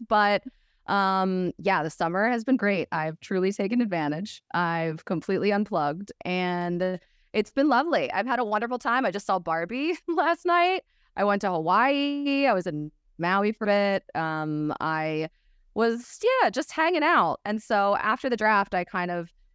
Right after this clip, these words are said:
because the season is so intense and it is, like, just so nonstop, you can never really get your head above water during the season. So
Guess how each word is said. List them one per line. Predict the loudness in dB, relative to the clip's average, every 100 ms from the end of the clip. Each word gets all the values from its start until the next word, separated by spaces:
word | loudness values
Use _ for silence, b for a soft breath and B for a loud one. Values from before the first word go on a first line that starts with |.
| _
because | 0 2
the | 0
season | -2 0 0
is | 2
so | 2 2
intense | 2 0 -2 -4 -8 -10
and | -4 -2 0 0 -2 -4 -2
it | -2 0 -4 -8 _ _
is, | -4 -2
like, | -2 -2
just | -2 -4 2
so | 2 2
nonstop, | 0 0 -2 -6 -2 0 0 -2
you | -4
can | -2 0
never | 0 0 0
really | 0 0
get | -2
your | -2
head | -2 -2
above | 0 -2 -2
water | -2 0 0 -2
during | -2 -2 -2
the |
season. | -2 -2 0 0 -4
So | -4 -2 0 -2